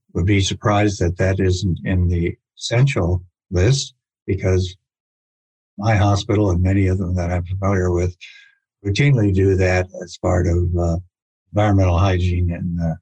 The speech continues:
C. diff, uh, patients. So, but that's a additional recommendation.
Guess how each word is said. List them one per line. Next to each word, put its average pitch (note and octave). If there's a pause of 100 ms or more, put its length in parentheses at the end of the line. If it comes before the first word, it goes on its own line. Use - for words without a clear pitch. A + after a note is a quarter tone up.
(300)
C. F#2+
diff, F2 (200)
uh, E2+ (200)
patients. F2
So, E2+ (440)
but -
that's A#2 (180)
a F#2+
additional G2
recommendation. F#2